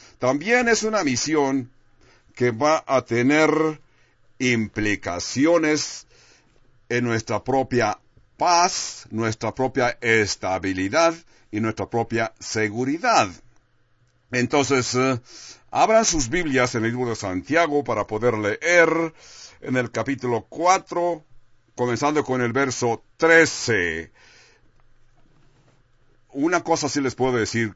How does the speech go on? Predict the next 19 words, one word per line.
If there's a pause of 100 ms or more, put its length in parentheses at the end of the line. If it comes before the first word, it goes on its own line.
con
toda
seguridad, (400)
que
es
Dios (1120)
que (140)
intensamente
está
interesado (540)
en
nuestra
respuesta (220)
a
esta (280)
sumisión. (640)
Así
que,
amigos,